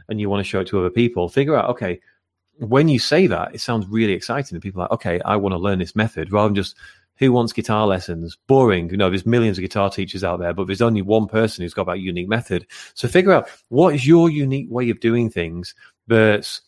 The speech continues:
different to all those other people, whether you're a business coach, fitness coach, sales coach, tennis coach,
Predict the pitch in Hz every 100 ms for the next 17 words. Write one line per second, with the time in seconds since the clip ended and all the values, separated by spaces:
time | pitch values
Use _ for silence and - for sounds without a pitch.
0 | _ _ _ - 98 151 131 113 117 117
1 | 107 110 117 113 90 - 98 101 98 92
2 | 131 120 113 - 123 117 - 123 127 110
3 | - 117 113 107 110 - _ - 113 110
4 | 110 - 117 110 107 107 104 - - _
5 | _ _ _ _ - 131 127 - - 127
6 | 123 120